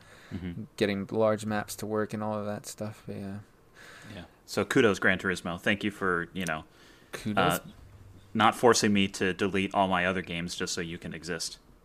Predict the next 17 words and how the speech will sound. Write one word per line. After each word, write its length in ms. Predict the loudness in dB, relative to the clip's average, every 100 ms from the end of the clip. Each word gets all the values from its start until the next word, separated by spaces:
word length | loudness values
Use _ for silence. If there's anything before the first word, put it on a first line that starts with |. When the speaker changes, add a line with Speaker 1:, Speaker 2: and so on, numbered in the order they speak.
| _ _ _ -20 -20 _
Speaker 2:
Yeah. 360 | -2 0 0 -4 -12 -20 _ -18 -6
And, 200 | -2 4
uh, 420 | 8 10 10 6 -2 -12 -14 -20 _ _ _ _ _ _ _
what 160 | -4 -2
is 120 | -2
it? 80 | -6 -8 -10
Uh, 220 | -8 -8 -6
what, 200 | -6 -2
what 160 | -2
is 180 | -2 -2
the 220 | -2 0
install 640 | -2 -4 -10 -8 -4 -4
size 400 | -4 -8 -8 -10
file 260 | -8 -8 -4
or 160 | -2 -2
the 140 | -2
update 260 | -4 -6